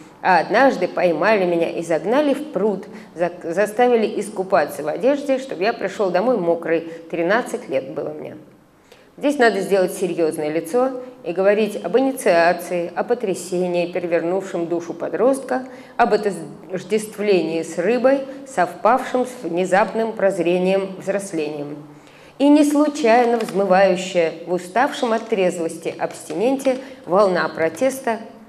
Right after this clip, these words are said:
описывается в терминах нереста мальков. В оригинале «нерштас», «нерест», отлично рифмуется со словом «керштас»,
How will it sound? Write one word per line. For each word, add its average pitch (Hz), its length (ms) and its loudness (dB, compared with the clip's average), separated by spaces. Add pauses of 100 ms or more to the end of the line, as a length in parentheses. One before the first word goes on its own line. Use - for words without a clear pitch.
(200)
описывается 208 840 -4
в 208 80 -12
терминах 196 540 -2
нереста 208 560 2
мальков. 196 680 0 (380)
В 160 80 -4
оригинале 180 640 2
«нерштас», 180 880 -2 (140)
«нерест», 180 420 0 (300)
отлично 202 580 -4
рифмуется 220 540 -2
со 202 160 -8
словом 175 340 0 (220)
«керштас», 170 600 -2